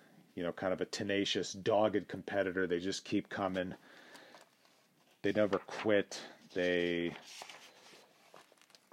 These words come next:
they're, they kinda set the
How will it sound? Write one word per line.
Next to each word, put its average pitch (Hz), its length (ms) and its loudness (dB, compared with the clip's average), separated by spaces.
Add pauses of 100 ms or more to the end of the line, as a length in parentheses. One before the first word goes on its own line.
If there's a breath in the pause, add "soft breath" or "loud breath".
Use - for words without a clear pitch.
(840)
they're, 92 340 2 (260)
they 120 140 8
kinda 123 300 8
set - 400 8
the 101 60 2